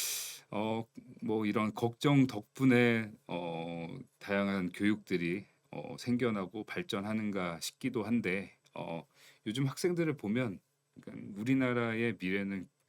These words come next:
아주 밝습니다. 어, 뭐 똑똑하기만 하면 걱정이 좀 될 텐데,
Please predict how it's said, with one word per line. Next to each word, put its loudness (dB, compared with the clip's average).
아주 -4
밝습니다. -6
어, -10
뭐 -10
똑똑하기만 -2
하면 -2
걱정이 0
좀 -2
될 -4
텐데, -4